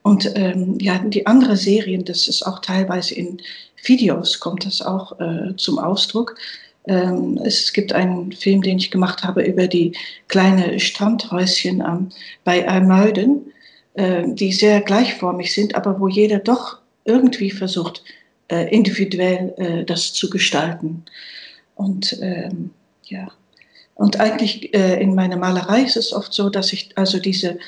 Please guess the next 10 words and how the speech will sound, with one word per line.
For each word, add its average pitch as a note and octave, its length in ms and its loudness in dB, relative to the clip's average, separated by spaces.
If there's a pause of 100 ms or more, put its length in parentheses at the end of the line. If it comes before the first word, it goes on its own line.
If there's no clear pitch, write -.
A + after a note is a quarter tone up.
(220)
Flut C#4 360 2
von G3+ 240 2
Bildern G#3 560 2 (400)
eigentlich G3+ 320 0
durch G#3 200 2
die - 200 -4
Auswahl A3 680 0
etwas G3 380 -2
Besonderes G3 640 2
gebe F#3 460 -2